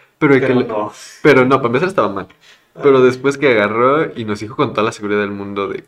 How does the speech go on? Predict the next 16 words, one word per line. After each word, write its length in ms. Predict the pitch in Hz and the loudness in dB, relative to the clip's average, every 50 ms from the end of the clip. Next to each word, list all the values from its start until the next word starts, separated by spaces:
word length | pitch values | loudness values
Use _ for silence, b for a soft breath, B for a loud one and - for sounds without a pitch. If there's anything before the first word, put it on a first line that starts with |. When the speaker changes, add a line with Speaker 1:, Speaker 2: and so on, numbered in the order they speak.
| - _ | -20 _
Speaker 1:
de 160 | - - - | -14 -14 -14
su 180 | - - 107 98 | -12 -12 -12 -8
trabajo 340 | - 101 98 101 95 - 123 | -4 -2 -2 -2 -2 -4 -8
súper 200 | - - 113 104 | -8 -6 -2 -2
profesional, 680 | 104 101 104 101 101 - - 101 98 110 110 110 110 | 0 -2 -2 -4 -8 -12 -12 -10 -8 -8 -8 -8 -8
de 60 | 110 | -8
un 160 | 110 117 123 | -8 -8 -8
diseño 480 | 120 117 113 - 113 113 120 123 123 120 | -8 -10 -12 -12 -14 -12 -8 -8 -8 -6
rococó, 480 | - 104 98 - 95 90 - 110 107 | -6 -8 -8 -10 -12 -12 -12 -12 -12
y 60 | 113 107 | -10 -8
que 120 | 113 107 | -8 -6
quería 460 | 107 104 110 120 131 139 143 - B B B B B B B _ _ | -6 -4 -2 0 -2 -2 -4 -6 B B B B B B B _ _
un 180 | - 143 147 147 | -8 -6 -6 -4
diseño 460 | 147 143 139 139 123 113 120 123 117 | -4 -6 -4 -6 -6 -6 -4 -6 -4
rococó. 420 | 107 110 107 107 135 127 - 202 | -4 -4 -6 -6 -6 -4 -2 -2
<laughs> 100 | 202 - | -2 -2